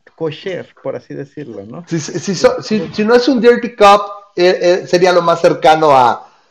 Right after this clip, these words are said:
Speaker 2: camino en una línea muy delgada, ¿no?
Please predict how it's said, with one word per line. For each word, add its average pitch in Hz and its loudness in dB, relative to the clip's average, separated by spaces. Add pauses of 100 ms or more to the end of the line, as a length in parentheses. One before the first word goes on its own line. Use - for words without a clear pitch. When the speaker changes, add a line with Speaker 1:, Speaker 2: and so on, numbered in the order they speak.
(580)
Speaker 2:
camino 196 4
en 185 0
una 180 4
línea 170 0
muy 156 -2
delgada, 135 4
¿no? 139 -4